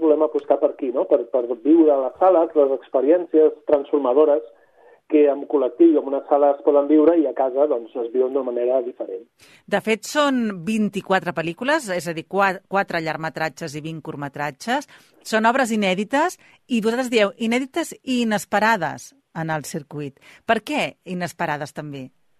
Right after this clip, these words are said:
Speaker 1: A nosaltres ens agrada molt el cinema que parteix de la no ficció i que barreja diferents, eh, diferents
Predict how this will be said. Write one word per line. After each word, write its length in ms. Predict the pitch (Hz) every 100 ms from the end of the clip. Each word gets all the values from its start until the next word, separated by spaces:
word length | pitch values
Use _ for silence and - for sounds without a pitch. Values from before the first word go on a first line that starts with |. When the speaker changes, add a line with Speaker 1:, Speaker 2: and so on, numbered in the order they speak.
| _ _ _ _ _ _ _ -
Speaker 1:
A 80 | 165
nosaltres 340 | 156 175 208
ens 160 | 226 196
agrada 300 | 175 156 160
molt 240 | 156 160 151
el 120 | 135
cinema 460 | 147 147 147 160 156
que 160 | 156 135 131 123 - _
parteix 300 | 135 120 147 143
de 80 |
la 100 | 147
no 120 | 147 143
ficció 680 | 135 - - 156 185 180 170
i 60 | 165
que 100 | 147
barreja 540 | 135 135 143 139 151 139 139 135 131
diferents, 800 | 139 - 135 139 139 139 135 -
eh, 380 | 139 127 123 123 117
diferents 420 | 120 139 135 135